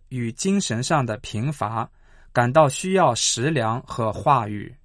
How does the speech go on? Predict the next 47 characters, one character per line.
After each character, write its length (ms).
旷 280
野 260
这 180
个 180
寂 220
静 220
的 100
地 240
方 300
成 240
了 180
聆 300
听 240
的 140
环 300
境。 280
教 180
宗 260
解 200
释 220
道， 300
聆 260
听 360
意 180
味 180
着 240
接 220
受 220
考 340
验， 340
也 180
就 220
是 380
必 160
须 200
在 280
两 340
种 340
截 240
然 260
不 200
同 220
的 180
声 220
音 200
当 240
中 360